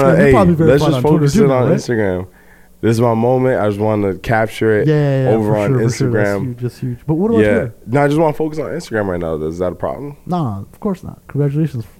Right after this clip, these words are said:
Speaker 2: Thank
Speaker 1: on
Speaker 2: you.
Speaker 1: Instagram.
Speaker 2: Thank you. Yeah, so my Instagram just got
Speaker 1: Yeah,
Speaker 2: verified.
Speaker 1: that's dope.
Speaker 2: Um,
Speaker 1: <clears throat>
Speaker 2: blue
Speaker 1: And
Speaker 2: check
Speaker 1: also,
Speaker 2: looks nice.
Speaker 1: yeah, so go follow him at
Speaker 2: And
Speaker 1: Trey Richards. And also follow him on Twitter as well.
Speaker 2: Yeah, well, follow me
Speaker 1: Trey,
Speaker 2: on my
Speaker 1: what is it?
Speaker 2: verified
Speaker 1: Trey, uh,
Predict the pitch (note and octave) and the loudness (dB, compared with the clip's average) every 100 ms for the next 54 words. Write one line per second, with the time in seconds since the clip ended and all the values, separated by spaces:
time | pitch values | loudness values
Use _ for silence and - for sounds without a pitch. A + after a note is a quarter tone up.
0 | - A#2+ A2 A#2+ E2+ G#2+ A2+ A2 A#2 G2 | -8 -4 -2 -4 -4 -2 0 2 0 0
1 | G#2 G#2 G2+ E2+ F#2+ G2+ A#2+ A#2+ G#2+ A2+ | 0 0 0 -2 -4 -2 -2 -4 -2 0
2 | A2 G#2+ G2 G2+ G#2 G2 G2 G2 G2 F#2+ | 0 -2 -4 -2 0 0 0 0 -2 0
3 | G2 F#2 A#2+ G#2+ - - - - E2+ F#2+ | 0 -2 -4 -10 -16 -20 -20 -10 -4 -2
4 | F#2 F#2 F2+ F2 E2 E2+ A2 F2 A2 F#3+ | 0 -2 -2 -4 -6 -4 -2 0 2 4
5 | A3+ A#2+ A2+ A2 G#2 G#2+ G#2 G2+ - C#3 | 4 2 4 2 0 0 0 -2 -4 -8
6 | F#3 G#2+ - C3+ C#3+ D3 D#3 D#3+ F3+ F3 | -8 -10 -8 -2 -2 0 0 0 0 -2
7 | D3+ D#3 D#3+ F3 A#3 A#3+ A#3+ A#3+ A3+ A#3 | -2 -4 -4 -4 -4 -4 -2 0 0 0
8 | A#3 - C4 C4 B3 C#4+ F4 - - A#2 | -2 -2 -2 -2 0 -2 -4 -4 0 2
9 | G#2 G2 C#3+ D3+ D3 C3+ B2+ G#3 G#3 F#3 | 2 0 2 2 2 2 4 4 2 4
10 | - C#4 E4 A3 G#3+ A#3 A3+ A3 | 4 4 2 2 2 4 4 4